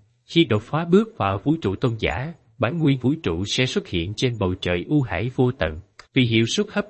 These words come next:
thu thần lực của u hải vô tận mạnh hơn cả ước lần của phân thân kim giác cự thú.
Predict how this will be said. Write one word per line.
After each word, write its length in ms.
thu 220
thần 200
lực 300
của 140
u 200
hải 400
vô 160
tận 340
mạnh 240
hơn 280
cả 140
ước 220
lần 300
của 100
phân 280
thân 160
kim 220
giác 200
cự 200
thú. 280